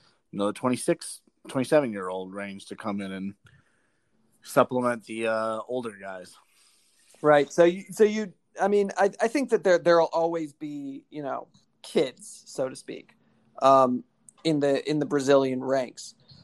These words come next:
Speaker 2: But, you know, w-, I, I, and, and I think it'll be interesting, you know, especially with the,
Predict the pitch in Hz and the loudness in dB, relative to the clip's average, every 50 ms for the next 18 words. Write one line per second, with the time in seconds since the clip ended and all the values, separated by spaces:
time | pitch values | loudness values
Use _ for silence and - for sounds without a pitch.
0 | - _ _ - 156 147 147 143 - _ _ _ _ _ - 175 165 156 147 147 | -20 _ _ 4 6 8 8 6 4 _ _ _ _ _ -8 -6 -2 -2 -2 -2
1 | - _ _ _ _ 160 160 - _ - - 156 156 - - 151 185 170 - - | -4 _ _ _ _ -14 -14 -14 _ -4 -2 -2 -2 0 0 -2 -2 -2 -2 -4
2 | 190 196 _ _ _ _ _ _ _ _ _ _ _ _ _ _ _ - - - | -4 -4 _ _ _ _ _ _ _ _ _ _ _ _ _ _ _ -12 -10 -10
3 | - - - - _ _ _ _ _ _ - - 160 170 180 180 180 208 220 208 | -10 -14 -14 -14 _ _ _ _ _ _ -2 4 6 6 6 8 6 6 6 6
4 | 190 165 160 151 165 160 151 156 147 139 - - 143 139 135 131 - - - 147 | 8 8 8 8 8 6 8 6 6 6 6 4 6 6 6 4 2 0 0 2
5 | 147 139 139 139 135 - 151 147 139 - 156 147 143 139 135 - - - 143 139 | 6 6 6 6 6 4 2 2 2 4 2 2 4 4 0 -2 0 0 2 2
6 | 135 131 135 131 131 127 135 135 | 2 2 0 -2 -2 -4 -4 -8